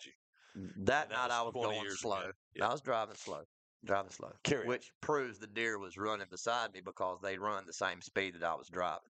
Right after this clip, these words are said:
Speaker 2: So
Speaker 1: We proved that.
Speaker 2: yeah, uh, I got flashed by a car coming towards me, like,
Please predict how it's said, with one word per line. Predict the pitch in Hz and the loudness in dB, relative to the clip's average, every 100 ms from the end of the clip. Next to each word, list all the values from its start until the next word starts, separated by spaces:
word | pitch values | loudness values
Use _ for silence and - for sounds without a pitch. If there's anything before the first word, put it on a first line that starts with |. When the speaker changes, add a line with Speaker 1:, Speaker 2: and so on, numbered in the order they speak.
| - | -10
Speaker 2:
So | - - _ _ _ _ _ 95 | -8 -8 _ _ _ _ _ -4
Speaker 1:
We | 95 | 0
proved | 98 85 73 | 2 0 -2
that. | 67 64 - - | -6 -6 -8 -2
Speaker 2:
yeah, | 110 95 - _ _ _ - | 0 0 -6 _ _ _ 0
uh, | 113 110 101 127 | 0 2 0 0
I | |
got | 147 135 - | 2 0 0
flashed | 123 117 95 - _ _ _ _ _ _ _ _ _ _ - - | 0 0 -2 -6 _ _ _ _ _ _ _ _ _ _ -14 0
by | 98 104 98 | 4 4 2
a | 98 - | -2 -4
car | 123 107 90 _ _ _ _ _ - | 0 0 -2 _ _ _ _ _ -2
coming | 120 101 | 0 0
towards | 113 110 98 | 2 2 0
me, | 90 90 _ | -8 -18 _
like, | 92 90 | 0 0